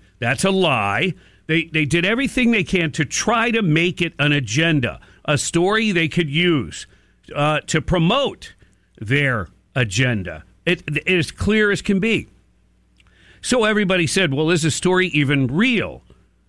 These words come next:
I mean, is it even real? Because it comes from this abortion activist doctor and,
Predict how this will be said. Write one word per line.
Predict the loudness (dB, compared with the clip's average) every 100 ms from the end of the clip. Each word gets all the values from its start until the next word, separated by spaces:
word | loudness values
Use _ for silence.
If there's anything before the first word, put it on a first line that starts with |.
| -4
I | 0
mean, | 2 2 2 -2 _ _
is | -2 2
it | 2
even | 2 2 2
real? | 2 0 0
Because | -4 -6 -2 0 0 -2
it | -6 -6
comes | -2 0
from | 0 0
this | 0 0 -4 -16 -12 -2
abortion | 0 2 0 0 -2
activist | -2 -2 -2 0 0 0 -6 -12 -20 -2
doctor | 0 2 -2 -6 -10 -8 -12 -14 -20 _ _ _ _ _ _ -6
and, | -2 0 2 2 0 -4